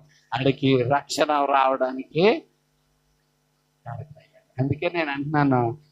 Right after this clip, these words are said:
ఇలాంటి వాళ్ళు బోల్డ్ మంది లేక, లేకనే ఉంటాయి, పర్వాలేదు. దేవునికి స్తోత్రం. వేగ సువార్త అవుతుంది.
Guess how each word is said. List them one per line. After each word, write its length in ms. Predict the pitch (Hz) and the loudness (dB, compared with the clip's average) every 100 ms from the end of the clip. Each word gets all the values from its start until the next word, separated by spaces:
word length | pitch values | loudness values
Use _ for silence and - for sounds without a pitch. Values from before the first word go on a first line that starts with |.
| - | -10
ఇలాంటి 340 | 127 147 - 156 | -4 -4 -2 -4
వాళ్ళు 140 | 143 | -2
బోల్డ్ 220 | 139 143 127 | -2 -2 -2
మంది 200 | 135 147 | -6 -6
లేక, 220 | 131 151 | -4 -2
లేకనే 460 | 143 120 143 160 | -4 -6 -8 -4
ఉంటాయి, 260 | 160 - _ - | -4 -6 _ -4
పర్వాలేదు. 420 | 131 143 139 120 | -2 0 -2 -4
దేవునికి 400 | 117 123 156 160 | -2 4 4 4
స్తోత్రం. 580 | 143 - 170 - 135 - 147 | 0 0 -4 -2 -4 0 2
వేగ 360 | 180 190 196 | 2 2 0
సువార్త 460 | 196 175 180 175 165 | 0 0 0 2 0
అవుతుంది. 300 | 147 143 | -2 -4